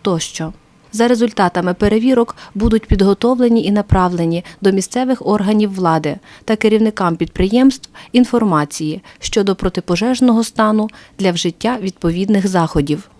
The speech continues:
Сьогодні кожен керівник агропромислового комплексу усіх форм власності мусить знати вимоги пожежної безпеки,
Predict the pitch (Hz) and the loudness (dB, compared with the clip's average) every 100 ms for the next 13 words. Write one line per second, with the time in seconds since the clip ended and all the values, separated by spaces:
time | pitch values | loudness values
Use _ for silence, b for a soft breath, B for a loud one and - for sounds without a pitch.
0 | b b - - 226 233 240 226 - 269 | b b -12 0 2 4 4 2 2 2
1 | 285 262 262 240 220 185 - 175 185 180 | 2 2 2 4 2 0 0 -2 0 0
2 | 190 185 - 214 190 175 180 233 262 254 | 0 0 2 2 4 4 4 2 2 2
3 | 214 - 190 B B 202 - 190 - 190 | -2 -2 -4 B B -2 2 -2 0 2
4 | 180 170 175 208 262 - 233 - 226 202 | 2 2 0 2 2 2 -2 0 0 2
5 | 220 220 185 175 196 247 220 214 208 202 | 0 0 -2 -2 -2 0 0 2 2 0
6 | 208 180 170 180 196 180 175 - - 160 | 0 0 0 0 0 0 0 -2 0 0
7 | - 160 | -2 -6